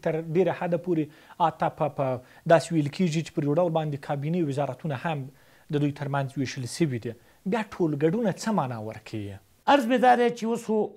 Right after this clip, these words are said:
Speaker 2: دا خبره موږ د دې سره توأم چې اورو چې فلاني ځای کې تعینات شو، فلانی جناب هلته وزیر شو یا معین شو، خو دا دوی وایي د تعقیب دپاره، یعنې د موقت وخت دپاره دی. دغه د دغه ورځو لپاره چې دا شکایت رفع شي، لکه دا زه او ته چې وایو چې شل ورځې کېږي تر اوسه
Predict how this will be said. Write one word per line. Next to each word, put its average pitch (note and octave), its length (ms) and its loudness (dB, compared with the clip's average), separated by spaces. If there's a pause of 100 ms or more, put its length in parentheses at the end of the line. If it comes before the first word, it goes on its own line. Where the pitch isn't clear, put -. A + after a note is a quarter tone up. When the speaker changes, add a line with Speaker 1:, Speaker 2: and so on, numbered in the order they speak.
(140)
Speaker 2:
دا G#3+ 140 2
خبره F#3+ 240 0
موږ G3 160 -2
د E3 100 -6
دې F#3+ 160 -4
سره E3 160 -2 (100)
توأم E3 380 -2
چې - 60 -6 (120)
اورو F3+ 240 0 (480)
چې - 140 -10
فلاني D3+ 220 0
ځای D#3+ 140 -4
کې D#3 140 -8
تعینات D#3 500 -4
شو، F3 200 -6
فلانی C3+ 360 -4
جناب C3 400 -4
هلته B2 240 -4
وزیر A#2+ 280 -6
شو G3 140 -6 (140)
یا D3 180 -2
معین A2+ 300 -4
شو، F3+ 140 -6 (420)
خو D#3 140 -6
دا F#3 160 2
دوی G3 160 -2
وایي F#3+ 180 0
د D#3+ 140 -8
تعقیب D3 420 -4
دپاره، B2+ 300 -4
یعنې D3+ 180 -2
د D3+ 80 -2
موقت D3+ 500 -2 (120)
وخت A2 180 -4
دپاره F2 380 -6
دی. D#2 80 -12 (500)
دغه B3+ 200 4
د G3+ 120 0
دغه A#3+ 160 6
ورځو G#3+ 240 2
لپاره G#3 260 2
چې F3+ 140 -2
دا B3 160 4
شکایت F#3 320 -2 (480)
رفع F3 300 6
شي، D#3 120 -2 (380)
لکه E3+ 220 2
دا F3 60 8
زه G#3+ 180 8
او F#3+ 40 8
ته G#3 140 0
چې - 180 -2
وایو G3+ 180 8
چې F3 200 -8
شل G#3 100 2
ورځې E3+ 280 0
کېږي G3 260 0
تر F3+ 140 -4
اوسه F3 120 -4